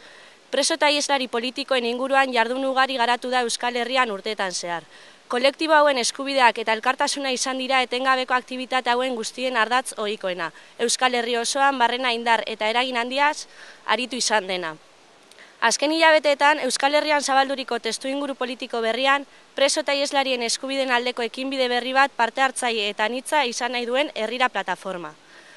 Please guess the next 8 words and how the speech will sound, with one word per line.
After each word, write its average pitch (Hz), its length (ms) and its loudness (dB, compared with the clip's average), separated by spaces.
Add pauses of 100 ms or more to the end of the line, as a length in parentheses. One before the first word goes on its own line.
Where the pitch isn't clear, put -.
(260)
Durangon 285 400 4
ere, 294 140 4 (280)
zenbait 269 460 -2
herritar 277 380 0
inplikatu 262 500 -2
gara 254 240 4
dinamika 233 480 -2
honetan, 175 320 -4